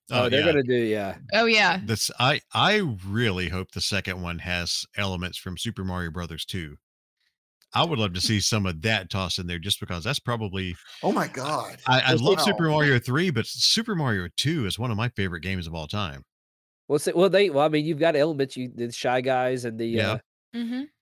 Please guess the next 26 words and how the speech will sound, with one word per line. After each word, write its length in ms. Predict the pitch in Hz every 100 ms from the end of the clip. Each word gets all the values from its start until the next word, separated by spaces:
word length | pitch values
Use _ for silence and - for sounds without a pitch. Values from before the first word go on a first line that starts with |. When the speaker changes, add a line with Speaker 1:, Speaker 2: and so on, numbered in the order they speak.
| _ -
Speaker 4:
'Cause 140 | 123
Speaker 2:
I 80 | 123
Speaker 4:
they 120 | 147
Speaker 2:
mean, 100 | 196
it 40 | 196
Speaker 4:
originated 420 | 175 156 151 147
with 160 | 131 127
Two, 360 | - 180 120
didn't 180 | 110 117
they? 220 | 101 107 - _ _ _ _ _ _ _ _ _ _ _ -
Speaker 2:
Yeah. 220 | 123 110 - _ _ 113
Speaker 1:
Mm-hmm. 160 | 110
Speaker 2:
They're, 160 | 131 139
they're 140 | 139
originally 240 | 143 139 143
Speaker 4:
Yeah. 60 |
Speaker 2:
from, 100 | 127
what, 180 | 117 -
Speaker 1:
Yeah. 60 | 127
Speaker 2:
Doki 160 | -
Doki 260 | 120 123 120
Panic, 380 | 127 120 110 -
and 120 | 107
then 120 | 107
it 160 | 107 107
all, 220 | 110 110